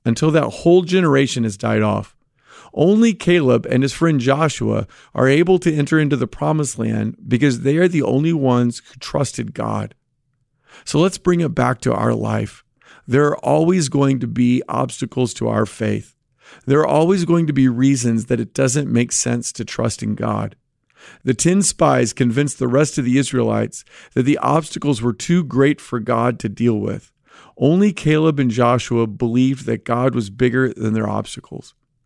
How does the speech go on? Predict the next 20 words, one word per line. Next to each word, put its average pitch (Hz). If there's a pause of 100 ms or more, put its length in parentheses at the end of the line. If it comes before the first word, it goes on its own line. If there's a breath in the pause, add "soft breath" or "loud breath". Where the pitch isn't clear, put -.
(340 loud breath)
I -
know 185
you 160
face 135
obstacles 120
in 113
your 110
life, - (320 loud breath)
and 135
I 160
know 156
they 143
feel 147
overwhelming, 113 (840)
but 139
they're 127
not 131
bigger 151
than 113
God. 110